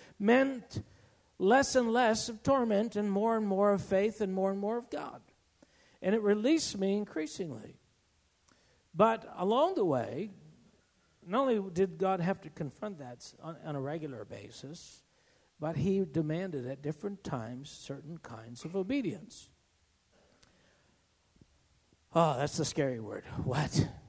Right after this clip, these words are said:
Are you saying God might ask me to do something? Indeed. God might ask you to do something.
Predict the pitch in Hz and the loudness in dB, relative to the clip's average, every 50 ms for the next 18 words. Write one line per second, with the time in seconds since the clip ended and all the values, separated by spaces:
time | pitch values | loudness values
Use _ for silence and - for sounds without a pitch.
0 | - - - _ _ - - 139 151 - - 208 208 208 220 220 190 185 180 202 | -20 -20 -20 _ _ -10 -8 -8 -6 -2 2 2 4 4 4 2 2 2 2 2
1 | 214 220 202 190 190 208 214 196 196 208 220 208 - 190 190 185 170 160 185 226 | 2 2 0 0 0 0 2 2 2 2 0 0 0 0 2 2 4 6 6 4
2 | 254 - - 262 254 254 226 269 269 277 233 - - - _ - _ _ _ _ | 4 4 2 0 0 2 2 0 0 0 -2 -8 -12 -20 _ -20 _ _ _ _
3 | _ _ _ _ _ _ _ _ _ _ _ _ - 165 180 196 175 214 247 233 | _ _ _ _ _ _ _ _ _ _ _ _ -6 -4 -4 -4 -2 -4 -2 -2
4 | 208 170 127 - - - _ _ _ _ _ _ _ _ _ _ _ _ _ _ | -2 -2 -4 -6 -18 -20 _ _ _ _ _ _ _ _ _ _ _ _ _ _
5 | _ _ _ _ _ - _ - 165 185 208 202 208 190 170 165 170 175 190 185 | _ _ _ _ _ -18 _ -2 0 2 4 4 2 0 0 -2 0 2 2 2
6 | 175 175 175 170 170 160 - - - 156 151 143 147 135 143 139 123 - - 117 | 2 2 2 0 0 -4 -6 -10 -10 -10 -8 -8 -8 -8 -8 -10 -10 -10 -12 -14
7 | 113 - - 135 160 | -16 -16 -20 -20 -20